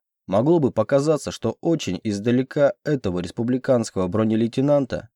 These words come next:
дёргает за ниточку бывший имперский чёрный шлем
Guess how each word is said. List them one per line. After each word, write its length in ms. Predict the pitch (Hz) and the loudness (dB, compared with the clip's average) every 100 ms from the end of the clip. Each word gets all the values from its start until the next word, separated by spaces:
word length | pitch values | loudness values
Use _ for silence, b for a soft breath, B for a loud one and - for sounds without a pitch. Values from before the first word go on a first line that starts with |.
| _ _ | _ _
дёргает 520 | 98 127 196 170 151 | 0 2 4 4 2
за 120 | 113 | 2
ниточку 460 | 107 131 147 123 - | 2 2 0 -4 -4
бывший 380 | 101 165 - - | 0 0 -2 -4
имперский 540 | 110 - 170 170 - | -4 -2 -2 0 -2
чёрный 380 | 107 131 123 95 | -2 0 0 0
шлем 380 | 90 120 147 160 | -2 0 0 0